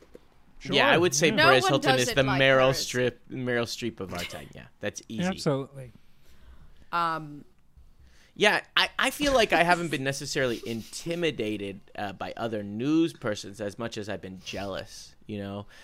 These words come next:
Speaker 1: Like,
Speaker 2: Mm.
Speaker 1: I wish the Jonas Brothers were still young stars. I wish the Olsen twins were still young stars. I wish Hilary Duff was still a young star. My job would be so much easier. But no,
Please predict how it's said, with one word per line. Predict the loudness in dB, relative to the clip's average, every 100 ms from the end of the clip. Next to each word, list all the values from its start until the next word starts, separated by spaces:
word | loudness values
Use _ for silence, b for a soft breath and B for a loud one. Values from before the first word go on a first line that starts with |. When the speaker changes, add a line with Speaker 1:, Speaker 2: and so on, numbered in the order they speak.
| -12
Speaker 1:
Like, | -8 -6
Speaker 2:
Mm. | -6
Speaker 1:
I | -8 -6 -4
wish | -4 -2 -2 -2 -2 -4 -6 -8
the | -6
Jonas | -4 -4 -6
Brothers | -6 -8 -8 -12
were | -16
still | -12 -10 -8
young | -8 -10 -10
stars. | -14 -10 -8 -10 -10
I | -8 -4 -2
wish | -2 -4 0 4 4 2
the | -2 0
Olsen | 0 -2 -10
twins | -10 -12 -10
were | -12
still | -12 -8 -6
young | -6 -8
stars. | -10 -8 -8 -8 -14 B B B
I | -4 0 2 2
wish | 0 -2 -6 -8 -6 -6 -4 -4 2 2 2 -2
Hilary | -2 -2 -4
Duff | -4 -6 -6
was | -10
still | -8 -6
a | -6
young | -6 -8
star. | -8 -8 -8 B
My | -8 -4 -4
job | -2 0 0
would | -4 -8
be | -8
so | -8 -10 -8 -4 2 4 6 6 4 4 4 2
much | 0 0 -2
easier. | -10 -12 -12 -12 -14 -20 b b
But | 0 4 4 2
no, | 4 6 8 8 6 4 0 -4